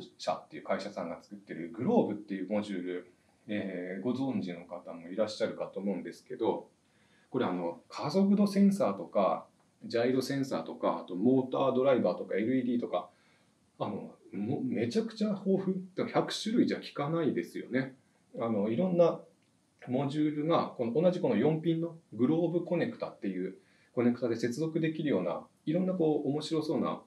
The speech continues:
モジュール作られてる会社さんなんですけど、あの、それ用の共通規格のコネクタが三個ついてます。なんで、まあ、あの、それを接続してセンシングとかの実験も一応できるように、まあ、汎用品としてですね、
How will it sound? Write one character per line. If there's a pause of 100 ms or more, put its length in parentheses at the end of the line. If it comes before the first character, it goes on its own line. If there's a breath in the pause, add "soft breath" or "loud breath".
(100)
モ
ジ
ュ
ー
ル
作
ら
れ
て
る
会
社
さ
ん
な
ん
で
す
け
ど、 (340 soft breath)
あ
の、
そ
れ
用
の
共
通
規
格
の
コ
ネ
ク
タ
が
三
個 (560)
つ
い
て
ま
す。 (280)
な
ん
で、 (240 loud breath)
ま
あ、
あ
の、
そ
れ
を
接
続
し
て
セ
ン
シ
ン
グ
と
か
の
実
験
も
一
応
で
き
る
よ
う
に、
ま
あ、
汎
用
品
と
し
て
で
す
ね、